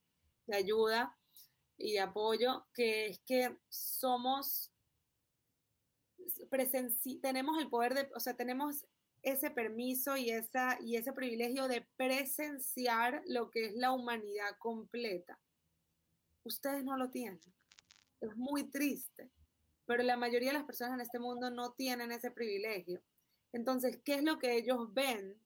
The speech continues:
¿Qué es lo que una persona que está, eh, triste, que está deprimida, que está pasando por una situación, qué es lo que ellos ven?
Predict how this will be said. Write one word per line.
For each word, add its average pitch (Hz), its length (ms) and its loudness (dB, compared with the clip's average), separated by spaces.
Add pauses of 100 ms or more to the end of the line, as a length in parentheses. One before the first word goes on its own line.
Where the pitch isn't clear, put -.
(120)
¿Qué 247 100 -2
es 240 60 -2
lo 285 140 0
que 254 60 -2
una 254 200 -2
persona 226 480 -2
que 254 80 -4
está, 220 540 -2 (500)
eh, 247 320 4
triste, 233 720 0
que 233 80 -6
está 226 220 -4
deprimida, 226 640 -2
que 233 80 -6
está 226 160 -6
pasando 226 280 -4
por 226 100 -2
una 214 100 -6
situación, 220 520 -6
qué 262 80 2
es 262 80 2
lo 285 120 0
que 240 100 2
ellos 233 260 0
ven? 196 340 2